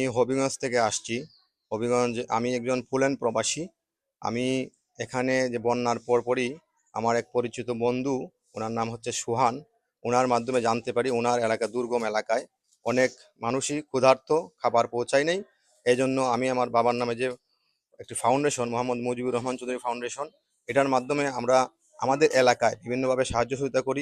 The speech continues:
এখানে যখন খবর পাইলাম, তারপর আমরা এখানে ছুটে আসলাম। আমি মনে মনে চিন্তা করলাম এবং আমি আপনাদেরকে বলি, এখানে আমার বাবার ফাউন্ডেশনটি সম্পূর্ণ আমার নিজস্ব অর্থায়নে চলে। আমি নিজে সিদ্ধান্ত নিলাম,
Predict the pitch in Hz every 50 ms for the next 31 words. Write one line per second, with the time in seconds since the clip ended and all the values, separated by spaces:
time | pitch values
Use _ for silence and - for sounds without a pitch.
0 | 143 - 110 - 131 131 127 131 143 135 - - 135 123 127 131 - - 123 135
1 | 147 160 185 - _ _ _ - - - - - 120 120 131 131 127 123 127 131
2 | 123 120 139 139 139 - - 135 123 131 131 120 - - 143 143 147 139 _ _
3 | - - - 113 120 131 139 139 139 131 - _ _ _ _ _ - 127 131 131
4 | 131 131 127 123 120 - - 123 - 123 127 135 139 139 135 127 123 131 135 -
5 | - 110 120 127 135 135 - 135 131 143 139 143 123 117 123 135 131 127 - -
6 | _ _ _ _ _ _ _ - 120 120 139 135 139 135 123 120 123 123 127 123
7 | 120 120 123 120 123 107 - - 127 131 131 127 127 - 147 147 135 - 160 160
8 | - - 139 139 131 135 143 147 147 135 120 120 127 127 131 131 120 127 - -
9 | 151 139 123 - _ 147 147 151 151 143 - 147 147 151 170 185 - - - _
10 | _ _ _ _ - 120 127 139 139 139 135 139 - - 135 127 147 147 143 -
11 | 156 151 151 160 165